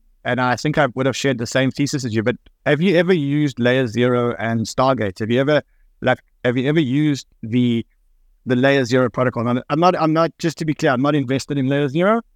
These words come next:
Uh, I do hold some tokens in Stargate, uh, because I believe in the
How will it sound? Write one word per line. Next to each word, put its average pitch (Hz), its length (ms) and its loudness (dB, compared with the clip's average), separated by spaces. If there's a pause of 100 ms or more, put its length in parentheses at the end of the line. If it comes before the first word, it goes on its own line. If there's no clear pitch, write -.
(200)
Uh, 127 260 -2
I 131 140 -4
do 139 180 0
hold 143 200 2
some 139 240 -2
tokens 139 360 -2
in 127 60 -4
Stargate, 160 560 0 (340)
uh, 120 200 2
because 120 280 -4
I 135 60 2
believe 127 300 0
in 135 60 0
the 127 80 -2